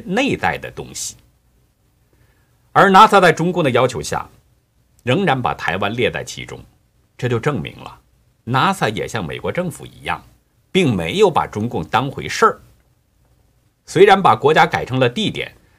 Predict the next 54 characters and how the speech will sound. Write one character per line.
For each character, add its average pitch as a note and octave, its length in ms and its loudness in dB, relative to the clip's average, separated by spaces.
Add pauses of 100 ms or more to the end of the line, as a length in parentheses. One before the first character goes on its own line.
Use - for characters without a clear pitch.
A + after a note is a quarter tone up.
(120)
但 E3 160 2
实 G#2 280 -2
际 F3 200 -4
在 G#2 160 -2
nasa G2 320 -2
的 D#2 100 -6
眼 C#2 220 -12
里 E2+ 80 -10
边， C#2 200 -16 (640)
台 A#2+ 240 0
湾 D3+ 160 -4
就 G2 180 -8
是 - 140 -10
一 A#1 140 -18
个 - 220 -14 (400)
国 C2 200 -12
家。 - 260 -10 (1900)
最 D#3 120 4
后 F3+ 120 6
呢， E3+ 80 4
再 F3 120 6
给 C#3 100 4
大 C#3 120 2
家 D3 120 0
讲 G#2+ 180 -2
一 - 20 -4
个 C3+ 80 -2
小 D#2 140 -4
故 C#3+ 180 -6
事， - 240 -10 (460)
是 - 200 -2
一 A#2 60 -2
对 C#3+ 140 0
夫 C3 180 -4
妻 B2 200 -4
幸 A#2 280 -4
运 F2 440 -8
逃 F#2 280 -2
过 A#2 200 -2
劫 C2 340 -12
难 C3 220 -2
的 - 80 -10
故 - 200 -16
事， - 220 -14 (220)
就 D#3+ 180 0
发 F#2 220 0
生 F#2 120 -8
在 D#2+ 120 -8
三 E2+ 200 -10
月 F2 60 -8
二 E2 140 -6
十 - 100 -10
九 - 140 -12
号。 - 260 -12